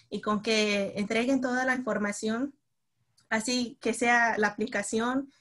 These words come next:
el cer-, el certificado de notas, que es el high school transcript,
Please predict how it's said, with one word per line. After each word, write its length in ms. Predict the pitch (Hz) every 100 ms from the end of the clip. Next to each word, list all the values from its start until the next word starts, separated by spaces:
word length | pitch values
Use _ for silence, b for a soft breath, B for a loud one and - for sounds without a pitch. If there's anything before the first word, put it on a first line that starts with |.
| b
el 160 | 214 214
cer-, 240 | 214 220 -
el 180 | 208
certificado 760 | 208 214 208 220 214 220 254 269
de 100 | 226
notas, 420 | 214 233 269 269
que 160 | - 214
es 120 | 220
el 80 | 220
high 140 | 226
school 200 | - 233
transcript, 580 | - 240 240 - 240 240